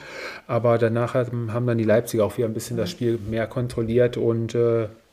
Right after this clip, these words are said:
ja, dann die Führung auch nach Hause gespielt. War am Ende dann doch zu wenig von den Frankfurtern, denen man, glaub ich, auch, ja, die Strapazen der letzten Wochen dann auch ein bisschen angemerkt hat, ne? Mario Götze war unter anderem auch nicht mit im Kader. Der war wohl auch ein bisschen,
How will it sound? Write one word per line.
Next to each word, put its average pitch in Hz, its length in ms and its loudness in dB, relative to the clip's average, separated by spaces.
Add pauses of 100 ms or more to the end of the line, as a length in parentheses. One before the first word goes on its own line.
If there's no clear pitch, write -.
(180)
ja, 104 260 -4 (460)
dann 107 120 0
die 104 60 -2
Führung 120 300 4
auch 107 160 2
nach 104 120 -2
Hause 113 220 2
gespielt. 98 440 -8 (440)
War 110 80 2
am 107 100 2
Ende 110 220 0
dann 107 260 2
doch 110 260 -2
zu 107 200 -10
wenig 104 320 0
von - 220 -10
den 95 100 -8
Frankfurtern, 104 580 -4
denen 123 220 4
man, 123 160 4
glaub 120 240 8
ich, 117 160 0
auch, 117 380 6 (840)
ja, 110 140 4 (100)
die - 60 -8
Strapazen 120 720 0
der 113 180 4
letzten 113 400 0
Wochen 113 220 0
dann 107 160 2
auch 113 80 4
ein 113 80 0
bisschen 107 240 -6
angemerkt 104 480 -2
hat, 101 120 -6
ne? 113 160 -6 (100)
Mario 113 220 -4
Götze 120 300 -4
war 117 80 2
unter 117 240 -2
anderem 117 240 -2
auch 110 140 2
nicht 120 160 -8
mit 120 100 -4
im 117 100 -6
Kader. 120 460 -2 (1400)
Der 113 80 -8
war 110 160 2
wohl 113 160 2
auch 110 300 2
ein 113 60 -2
bisschen, 117 480 -2